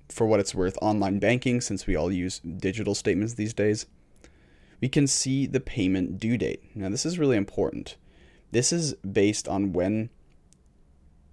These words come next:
the outstanding balance is charged interest, and it's since the previous billing cycle. In order to avoid paying this interest,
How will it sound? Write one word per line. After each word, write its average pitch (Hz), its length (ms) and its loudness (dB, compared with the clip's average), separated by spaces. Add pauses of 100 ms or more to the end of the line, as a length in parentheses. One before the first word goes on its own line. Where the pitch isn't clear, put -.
(280)
the 110 160 0
outstanding 113 440 2
balance 92 420 0
is 104 180 -4
charged - 380 -6
interest, - 640 -4
and 92 200 -2
it's 95 120 -4
since - 480 -2
the 110 140 -4
previous 92 400 -2
billing 117 300 6
cycle. - 420 -6 (880)
In 117 140 2
order 160 160 6
to 143 280 0
avoid 104 460 2
paying 139 400 2
this - 180 0
interest, - 560 -4